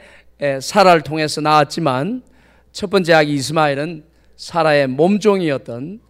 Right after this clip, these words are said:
하갈을 통해서 낳게 되었습니다. 이런 조금 차이가 있었습니다.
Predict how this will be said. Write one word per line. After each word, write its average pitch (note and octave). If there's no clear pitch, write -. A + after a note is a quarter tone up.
하갈을 E3
통해서 D#3
낳게 D3
되었습니다. C3+
이런 F3+
조금 A3
차이가 A3+
있었습니다. C3+